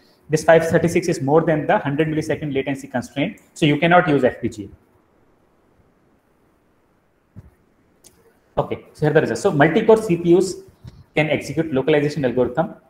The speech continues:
within the performance con-, constraints on average. But their l-, tail latency is very poor on all the three tasks. Okay, so we already said that due to large performance variability, we have to use tail latency. We cannot use average latency.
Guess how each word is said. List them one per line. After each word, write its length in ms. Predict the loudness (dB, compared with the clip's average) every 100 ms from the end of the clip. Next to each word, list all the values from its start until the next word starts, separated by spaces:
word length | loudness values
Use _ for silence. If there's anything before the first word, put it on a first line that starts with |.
| -8
within 200 | -4 -2
the 80 | -2
performance 360 | -4 -8 -8
con-, 380 | -6 -8 -8 -8
constraints 440 | -6 -6 -6 -8 -2
on 160 | 0 2
average. 380 | 0 -4 -10 -16 _ _ _ _ _ _ _ -2
But 420 | 0 0 -8 -12 -20 _ _ -10
their 400 | 2 2 2 2
l-, 220 | 2 4 4
tail 160 | 6
latency 400 | 8 6 6 4
is 120 | 2
very 240 | 4 4 4
poor 400 | 4 4 4 0
on 120 | -6 2
all 200 | 2 2
the 140 | -2
three 160 | -4 -4
tasks. 500 | -4 -6 -16 -20 _ _ _ _ _ _ _ _ _ _ _ _ _ _ _ _ _ _ _ _ _ _ _ -10
Okay, 180 | -8
so 120 | -6 -6
we 140 | -2
already 200 | -2 -2
said 260 | 0 0 0
that 140 | -2
due 80 | -2
to 80 | -2
large 220 | 2 2
performance 380 | 2 -4 -4 -2
variability, 360 | -2 0 -2 -4
we 100 | -2
have 200 | -2 2
to 60 |
use 120 | 2
tail 180 | 4 4
latency. 400 | 4 0 -8 -10 -10
We 80 |
cannot 300 | -4 -2 -2
use 160 | -2 -2 0
average 280 | 0 0 -4
latency. 340 | -8 -20